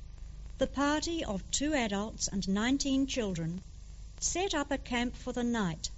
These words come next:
by the stream at the foot of the Wairere Falls. Before they went to sleep that night,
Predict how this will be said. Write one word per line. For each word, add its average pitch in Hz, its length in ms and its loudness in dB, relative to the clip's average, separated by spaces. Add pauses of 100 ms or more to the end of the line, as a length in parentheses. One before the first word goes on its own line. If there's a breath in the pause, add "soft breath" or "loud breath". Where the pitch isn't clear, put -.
by 202 180 2
the 247 140 2
stream 254 520 4
at - 160 -4
the 202 80 -2
foot - 380 0
of 214 140 -4
the 208 100 0
Wairere 208 720 2
Falls. 196 800 -2 (1400)
Before 196 380 0
they 226 180 2
went 220 280 0
to - 100 0
sleep 311 380 0
that 247 220 -2
night, 175 420 0